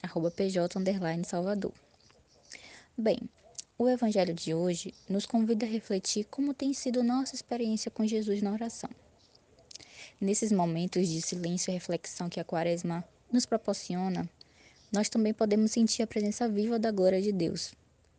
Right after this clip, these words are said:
Não é um convite à tristeza, não é um convite a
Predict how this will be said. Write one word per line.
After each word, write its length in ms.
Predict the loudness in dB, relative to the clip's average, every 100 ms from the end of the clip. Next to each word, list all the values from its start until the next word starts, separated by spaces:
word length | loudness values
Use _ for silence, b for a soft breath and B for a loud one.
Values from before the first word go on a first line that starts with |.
| _ _ _ _
Não 360 | -4 -2 0 -2
é 80 | 0
um 80 |
convite 480 | -2 0 4 4 2
à 40 | -2
tristeza, 800 | -2 -4 -4 -2 -2 -2 -2 -2 -8 -18 B B B _
não 160 | -4 0
é 80 |
um 100 | 0
convite 840 | 0 0 -2 0 -2 -2 -2 0 2
a 340 | 2 0 -2